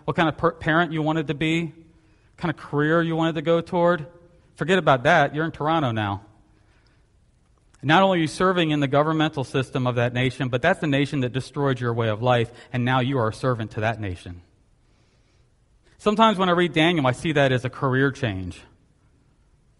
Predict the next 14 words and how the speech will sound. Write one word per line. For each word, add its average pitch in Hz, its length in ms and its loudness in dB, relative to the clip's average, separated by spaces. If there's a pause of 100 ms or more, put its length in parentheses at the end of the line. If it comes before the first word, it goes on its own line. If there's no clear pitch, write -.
(120)
a 135 60 -4
change 160 380 -2
of 123 100 -4
venue, 113 640 -2 (480)
a 127 100 0
trip, - 680 -2 (200)
a 135 80 -2
choice 170 320 0
to 160 100 -4
live 151 220 2
in 143 80 0
a 131 80 -2
different 127 320 -4
city. 107 460 -4